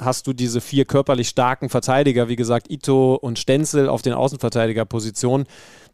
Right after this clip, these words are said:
Die spielen jetzt nicht komplett flach in einer Reihe mit den Innenverteidigern, aber schon deutlich zurückhaltender, defensiv orientierter,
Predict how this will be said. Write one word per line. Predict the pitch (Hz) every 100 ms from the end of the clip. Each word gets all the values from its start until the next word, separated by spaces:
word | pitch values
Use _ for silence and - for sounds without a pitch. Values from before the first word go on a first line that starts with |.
| -
Die | 123
spielen | - - 135 165 160 151 -
jetzt | 131 -
nicht | 143 131
komplett | - 127 135 139 -
flach | - 131 147 -
in | - 135
einer | 135 127 123
Reihe | 113 123 139 139 127
mit | 123 -
den | 123
Innenverteidigern, | 139 175 147 127 117 117 117 123 139
aber | - 123 131 123 - - _
schon | - 143 143
deutlich | 135 123 135 165 151 135 - - _ _
zurückhaltender, | - 131 151 - 139 127 127 123 113
defensiv | 127 160 - 131 120 123
orientierter, | - 117 120 117 - 123 117 135